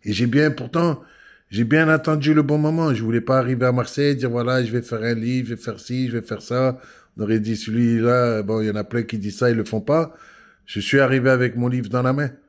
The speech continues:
Voilà, et je, je pensais, bon, naïvement, que Lila serait contente en disant à sa fille, « Ben, tu vois, quand même, il a arrêté les conneries, euh, il est plus délinquant,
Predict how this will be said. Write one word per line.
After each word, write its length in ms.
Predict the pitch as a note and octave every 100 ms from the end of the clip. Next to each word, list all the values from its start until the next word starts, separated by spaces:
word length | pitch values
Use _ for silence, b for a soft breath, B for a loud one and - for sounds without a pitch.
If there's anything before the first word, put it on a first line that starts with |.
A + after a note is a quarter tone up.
| _ -
Voilà, 400 | G#2 B2 B2 A2
et 180 | G#2+
je, 240 | G2+ G2 G2
je 140 | F#2+
pensais, 680 | G2+ C3 C3+ - F#3+ C#3 - b b b b b
bon, 240 | F#2 G#2+ A2+
naïvement, 560 | A2+ A#2+ A2+ D3+ D#3+
que 140 | C#3 A#2
Lila 380 | A2+ A#2 C3 B2
serait 300 | - G#2 A2
contente 460 | C3+ C#3 F3+ C3
en 60 | G#2
disant 500 | G2+ G#2 A#2+ A#2+ A2+
à 120 | A2
sa 160 | G#2+ G#2+
fille, « 240 | - D#3
Ben, 160 | A#2 G2+
tu 120 | -
vois, 200 | A2 B2
quand 160 | A#2 A2+
même, 260 | B2 B2 A2+ b b -
il 140 | G#2
a 60 | G#2+
arrêté 320 | G#2+ G#2+ A2
les 140 | G#2+
conneries, 580 | G#2 G#2+ G#2+ C3+ D3+ D3 B B B
euh, 580 | G#2 G#2+ G#2+ G#2+ G#2 G2+
il 100 | G#2+
est 80 | A2
plus 160 | G#2+ A2
délinquant, 720 | G#2+ G#2 G#2 B2+ C#3 D3+ D3